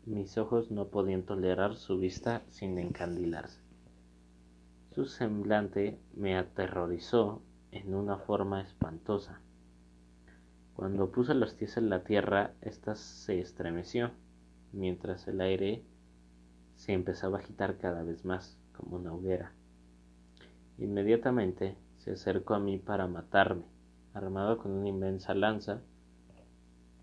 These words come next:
eh, con una voz terrible, y dicho estas palabras: "Por no haber,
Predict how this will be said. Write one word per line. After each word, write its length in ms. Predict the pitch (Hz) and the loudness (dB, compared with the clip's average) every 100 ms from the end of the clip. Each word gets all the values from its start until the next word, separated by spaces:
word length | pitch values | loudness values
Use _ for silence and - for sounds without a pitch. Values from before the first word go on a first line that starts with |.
| - | -10
eh, 420 | 95 85 80 - - - - - | -8 -6 -8 -12 -16 -20 -20 -10
con 200 | - 98 | -2 2
una 240 | 104 110 | 4 6
voz 280 | 104 110 - | 6 4 0
terrible, 640 | - 104 117 123 120 135 - - | -2 2 4 6 6 2 0 -12
y 160 | - 123 | 10 10
dicho 280 | 104 - 104 | 10 0 0
estas 300 | - 87 - | -2 -10 -6
palabras: 760 | 92 85 76 - - - - - - - - - | -4 -4 -6 -10 -20 -20 -20 -20 -20 -20 -20 -16
"Por 100 | 104 | -10
no 160 | 104 110 | -4 0
haber, 380 | 113 113 - | 4 4 2